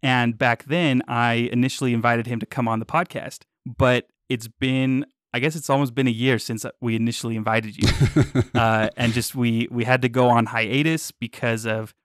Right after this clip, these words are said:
Speaker 1: uh, how busy things got with school and work. But now we are back, uh, full swing in the podcast, and we are very, very lucky to have you on.
Speaker 2: Yeah, I'm excited. I'm so happy to be here. I, it's been a while since I've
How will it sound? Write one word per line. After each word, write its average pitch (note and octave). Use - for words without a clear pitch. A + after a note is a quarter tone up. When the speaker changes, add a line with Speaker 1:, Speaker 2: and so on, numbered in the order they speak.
Speaker 1:
uh, G#2+
how B2
busy A#2+
things B2
got A2+
with -
school C3
and A2
work. B2
But A2+
now A#2+
we B2
are A2
back, A2+
uh, A2+
full D#3
swing D3+
in C#3
the C3
podcast, A#2+
and A2+
we A2+
are G#2+
very, A#2
very A2+
lucky A2
to A2
have G#2+
you G2+
on. -
Speaker 2:
Yeah, F2
I'm D#2+
excited. F2
I'm D#2
so -
happy E2
to D2+
be D#2
here. D2+
I, F2
it's F#2
been A2
a G#2+
while G2
since -
I've F2